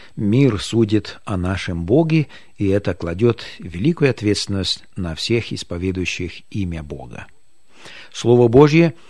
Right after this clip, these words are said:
может помочь нам и в этом. И поэтому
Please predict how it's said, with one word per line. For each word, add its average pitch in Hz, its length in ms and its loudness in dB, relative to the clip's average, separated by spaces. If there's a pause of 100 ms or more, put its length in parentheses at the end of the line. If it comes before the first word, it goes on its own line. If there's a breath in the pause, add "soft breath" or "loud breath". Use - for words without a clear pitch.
(180 soft breath)
может 123 480 6
помочь 92 400 -4
нам 107 340 0 (220)
и 117 100 0
в 98 120 0
этом. 80 360 -6 (400)
И - 100 -8
поэтому 107 600 0